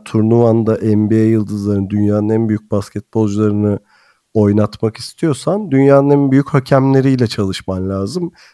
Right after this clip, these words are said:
Resmen ikinci sınıf, hatta yer yer üçüncü sınıf hakemler bazı maçları doğradı. Çok gereksiz işte faul şeyleri, kararları, efendime söyleyeyim, bi-, bir sürü yıldız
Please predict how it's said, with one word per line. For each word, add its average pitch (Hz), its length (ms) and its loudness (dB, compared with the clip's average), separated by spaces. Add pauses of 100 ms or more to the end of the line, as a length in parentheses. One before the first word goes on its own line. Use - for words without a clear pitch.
(120)
Resmen 135 340 0
ikinci 120 420 -2
sınıf, 131 260 -2
hatta 120 400 -2
yer 120 240 4
yer 131 120 2
üçüncü 117 400 0
sınıf 107 300 -2 (500)
hakemler 113 640 0
bazı 113 280 2
maçları 107 560 0
doğradı. 110 640 2 (380)
Çok 107 280 -2
gereksiz 107 580 -2
işte - 240 -10
faul 104 440 0 (280)
şeyleri, 90 600 -8
kararları, 92 840 -4 (480)
efendime 95 520 -4
söyleyeyim, 101 560 -8
bi-, 98 300 -16
bir 120 160 -4
sürü 104 360 0
yıldız 104 500 -2